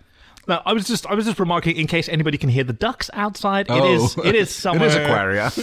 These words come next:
Speaker 1: We're in Aquaria. I don't have purple pants. I do have a lot of purple shirts,
Speaker 2: This
Speaker 1: though.
Speaker 2: is the dawning of the sto-, planet of Aquaria.
Speaker 1: <laughs> <clears throat> The structure was no more than five cycles old,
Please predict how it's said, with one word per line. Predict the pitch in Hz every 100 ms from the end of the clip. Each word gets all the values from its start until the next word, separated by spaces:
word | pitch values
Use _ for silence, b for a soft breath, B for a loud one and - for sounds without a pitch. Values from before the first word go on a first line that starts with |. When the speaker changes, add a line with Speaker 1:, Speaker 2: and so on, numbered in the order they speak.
| 233
Speaker 1:
We're | 143 220 156
in | 127
Aquaria. | 117 113 101 107 127
I | - 262 - _ _ _
don't | - 403 339
have | -
purple | 285 247
pants. | 214 185
I | 151
do | 214
have | 185
a | 165
lot | 156
of |
purple | - 120 -
shirts, | 127 -
Speaker 2:
This | 143
Speaker 1:
though. |
Speaker 2:
is | 143
the | 135
dawning | 135 165 185 175 165 165 147
of | 147 127
the | 123
sto-, | 120 - 113 120 104 -
planet | 123 120 120 120 -
of | 120 110
Aquaria. | 107 - 120 117 127 151 147 147
Speaker 1:
<laughs> | 147 B B B B B B -
<clears throat> |
The | 190 190 147 107 95 98
structure | 131 - 320 - 113
was | 92 104
no | 120 151 170
more | 147 143
than | 135 107
five | - 135 139
cycles | - 123 - 113
old, | 90 87 78 -